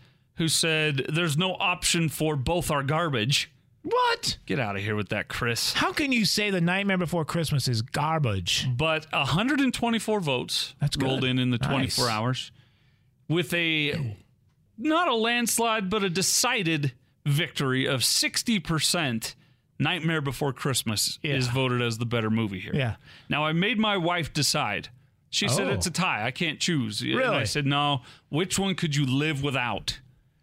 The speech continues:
Speaker 1: And she
Speaker 2: Wow.
Speaker 1: said, "I couldn't live without either of them." I said, "Okay, well, tell me which is a better movie." And she didn't really answer that either.
Speaker 2: Ah.
Speaker 1: So I, s-, I gave her my answer.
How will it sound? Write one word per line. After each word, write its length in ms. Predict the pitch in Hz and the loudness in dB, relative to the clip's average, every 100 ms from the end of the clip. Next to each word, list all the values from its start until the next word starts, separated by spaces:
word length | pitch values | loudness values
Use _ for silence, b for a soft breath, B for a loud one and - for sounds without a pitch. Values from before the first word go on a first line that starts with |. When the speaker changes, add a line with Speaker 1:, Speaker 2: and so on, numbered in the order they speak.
| _ | _
Speaker 1:
And 180 | - 143 | -2 0
she 60 | 135 | 2
Speaker 2:
Wow. 20 | |
Speaker 1:
said, 260 | 131 151 135 | 2 2 0
"I 80 | 135 | 0
couldn't 260 | 170 165 165 | -2 0 0
live 120 | 156 | 0
without 300 | 165 175 185 | 0 0 2
either 240 | 165 139 | 2 0
of 80 | 120 | 0
them." 220 | 127 139 B B B - | 0 0 B B B -2
I 120 | 131 | 0
said, 180 | - 147 | 2 0
"Okay, 320 | 147 143 127 | -2 -2 -2
well, 160 | 113 | -2
tell 200 | 113 156 | 0 0
me 140 | 170 160 | 0 0
which 340 | 131 139 127 | 0 0 0
is 120 | 139 | 0
a 80 | 135 | 0
better 320 | 127 123 107 | 0 0 0
movie." 560 | 107 151 226 127 101 123 _ _ | 2 2 2 0 -2 -8 _ _
And 240 | 160 156 147 | -4 -2 0
she 160 | - | 0
didn't 280 | 151 160 151 | 0 0 -2
really 420 | 160 165 160 139 - | 0 2 2 0 -2
answer 320 | 170 175 - 170 | -2 0 0 0
that 240 | 180 185 | 0 0
either. 340 | 240 214 107 - | 0 0 -2 -4
Speaker 2:
Ah. 540 | - 160 269 160 82 - | 0 0 2 0 -4 -4
Speaker 1:
So 220 | - 160 | -2 2
I, 160 | 180 240 | 2 0
s-, 220 | 226 - | -2 -2
I 160 | 208 208 | -2 -2
gave 300 | 175 180 - | 0 -2 0
her 80 | 156 | 2
my 240 | 196 165 | 2 2
answer. 400 | 120 101 - - | -2 -4 -6 -6